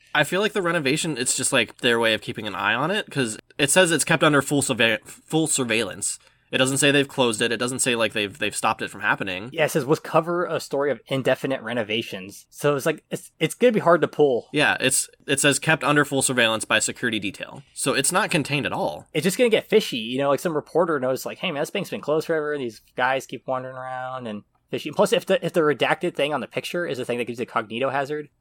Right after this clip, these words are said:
Speaker 2: I'm assuming S C P probably removed it immediately.
Speaker 1: Are you talking about the, the black bar in the picture?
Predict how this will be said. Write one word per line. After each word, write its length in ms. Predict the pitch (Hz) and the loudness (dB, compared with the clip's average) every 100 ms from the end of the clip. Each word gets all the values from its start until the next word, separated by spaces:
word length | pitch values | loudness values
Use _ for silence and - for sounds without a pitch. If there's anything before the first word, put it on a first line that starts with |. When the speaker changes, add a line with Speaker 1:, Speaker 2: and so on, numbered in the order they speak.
| - | -8
Speaker 2:
I'm 120 | 120 | -6
assuming 260 | 120 143 117 | -2 0 0
S 120 | 107 | -4
C 100 | 107 | -6
P 120 | - 104 | -10 -8
probably 180 | 101 | -10
removed 360 | 92 95 95 - | -10 -14 -14 -16
it 100 | 101 | -16
immediately. 560 | 104 98 101 - 117 - | -16 -16 -16 -18 -20 -2
Speaker 1:
Are 60 | 131 | -2
you 80 | |
talking 160 | 131 127 | 0 0
about 140 | 123 113 | 0 0
the, 180 | 110 | -2
the 120 | 101 104 | -2 -2
black 200 | 101 - | -4 -2
bar 160 | 101 | -4
in 60 | 101 | -4
the 60 | 98 | -6
picture? 380 | 107 185 180 | -8 -8 -10